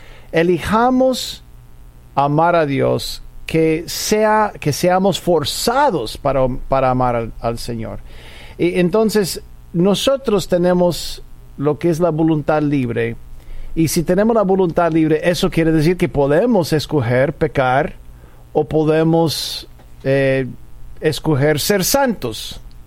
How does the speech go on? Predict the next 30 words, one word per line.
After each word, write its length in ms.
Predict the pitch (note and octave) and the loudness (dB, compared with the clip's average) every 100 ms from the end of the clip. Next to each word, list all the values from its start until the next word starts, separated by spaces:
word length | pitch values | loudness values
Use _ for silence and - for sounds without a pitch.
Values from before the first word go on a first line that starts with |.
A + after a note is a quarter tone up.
| - | -2
Podemos, 580 | F#3 B3 G3 G2+ - | 2 2 2 -2 -10
podemos 520 | - E3 F#3 A3 A#3+ A#3 | -4 0 2 2 2 0
escoger 580 | G#3 A#3 F#3 E3+ F3+ | -2 -2 0 2 2
una 160 | F3+ F3+ | 4 2
vida 420 | F3 E3+ E3+ D#3+ - - - | 4 2 2 0 -4 -18 -12
santificada 1080 | - F#3 F3+ F3+ F#3+ G3 - D3+ D3 D3 C#3+ | -2 0 0 0 0 0 2 2 4 2 0
o 200 | E3 F3+ F#3 | 0 0 2
podemos 460 | D#3+ D3+ E3 F#3 | 2 4 2 2
escoger 560 | F#3 - F#3 C3+ D3+ D#3 | 0 -2 -2 0 2 4
una 100 | E3 | 2
vida 220 | D#3 D#3+ | 2 2
pecaminosa. 880 | - D3 C#3 C#3 C3+ C3 - F#2+ - - - - - - | 0 -2 0 0 0 0 -2 -4 -4 -6 -10 -10 -10 -4
En 120 | - | 0
el 120 | F3+ E3 | 2 2
caso 300 | G#3+ A3+ A3+ | 2 2 2
de 100 | G#3+ | 2
Satanás, 760 | A3+ G3+ F#3 E3+ E3 D3+ - - | 2 2 2 4 2 0 -4 -2
él 160 | D#3 E3 | 2 2
eligió, 560 | F3+ F3 C3 C3 B2+ - - - - - - - - - - - - - | 2 2 2 2 0 -4 -18 -18 -10 -4 -2 -4 -6 -6 -8 -10 -14 -2
y 160 | E3+ F3+ | 2 4
aún 200 | G3+ A3 | 4 4
en 60 | |
la 100 | G#3+ | 4
presencia 640 | E3+ F3+ - G#3+ G#3+ G#3 | 4 2 4 2 2 2
de 80 | F#3 | 4
Dios, 180 | F3 E3 | 4 2
que 160 | - F3+ | 2 2
para 260 | F#3 F3+ | 4 4
mí 480 | F#3+ D4 C#4+ G3+ F#3 - - - - - - - | 4 4 4 4 2 -4 -20 -20 -20 -20 -20 -6
lo, 360 | - F3 F3 F3+ | 0 2 2 -2